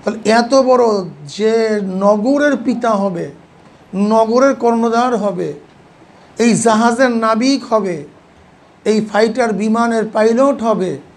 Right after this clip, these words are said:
সেখানেও কি ইসলামের কোনো বিধান আছে কি নাই? যদি এই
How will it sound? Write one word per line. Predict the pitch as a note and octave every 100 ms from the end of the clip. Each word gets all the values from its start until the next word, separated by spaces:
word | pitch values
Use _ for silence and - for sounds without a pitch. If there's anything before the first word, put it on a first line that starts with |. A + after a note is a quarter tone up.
| - - - - - -
সেখানেও | - A3 A3 A#3+ C4 C#4
কি | B3+
ইসলামের | - B3+ B3 A#3+
কোনো | B3
বিধান | A3 A3+ A#3
আছে | G#3+ G#3 C#4 C#4
কি | C#4+
নাই? | C4+ B3+ G#3 - - _ _ - - - - -
যদি | F#3+
এই | A#3